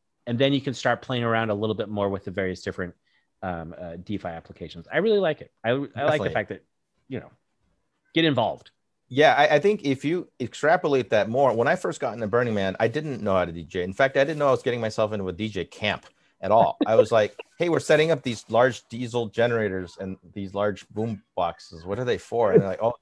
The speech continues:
Speaker 2: just you wait." And then the trusses came out. We hung the lights, and, uh, yeah, I was just like, D M X machines, and the boards came out, and we're, like, hitting the lights with the sounds. It was crazy. It was just like, "Oh, wow." And then I'm like, "Hey, uh, I've actually never, like, knew how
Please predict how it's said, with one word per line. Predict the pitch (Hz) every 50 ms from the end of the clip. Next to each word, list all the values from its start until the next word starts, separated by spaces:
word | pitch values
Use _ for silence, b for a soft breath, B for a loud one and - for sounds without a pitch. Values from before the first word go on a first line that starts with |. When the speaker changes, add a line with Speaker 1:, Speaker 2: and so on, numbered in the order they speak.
| _ _ -
Speaker 2:
just | - - -
you | 196 165 139
wait." | 127 147 175 180 127
And | 101 117
then | 113 107
the | 107 95
trusses | - - 135 143 - - 127 -
came | - - 135 131 127
out. | 123 127 123 123
We | 107
hung | 98 117 120 117
the | 110 104
lights, | 101 104 110 117 120 117 - -
and, | 98 92 92 95 b b b b b b b b - 92
uh, | - 104 -
yeah, | - 110 117 117 117 110 107
I | 98 107 110 107
was | 104 104
just | - - - -
like, | 107 107 104 98 92 - - B B B B B B B B -
D | 101 113 117
M | 110 107
X | 113 113 110 -
machines, | - 104 - - 117 113 113 104
and | 101 98
the | 92
boards | 82 104 107 110 107 -
came | - 117 110 110
out, | 107 107 110
and | 101
we're, | 95 95
like, | 92 90
hitting | 104 107 - 101
the | 98 98
lights | 95 101 104 104 -
with | - -
the | -
sounds. | - - 107 104 107 - -
It | 131
was | 139 143 135
crazy. | - - 160 170 180 160 131 110
It | 107
was | 107 -
just | - 107
like, | 107 101
"Oh, | - 151
wow." | 147 147 151 135 90
And | 110 127
then | 160 190 180
I'm | 147 127 120
like, | 117 110 101 - b b b b b b b b -
"Hey, | - 180 208 185 151 113 -
uh, | - 120 123 120 117 107 104 - _ _ _ -
I've | 120 120 117
actually | 139 151 165 - - 165 156
never, | 139 127 123 127 131 139 135 131 131 - _ -
like, | 110 107 104 95 - _ _
knew | - 107 107 107 110 117 123 127 123
how | 110 - 117 113 117 110 95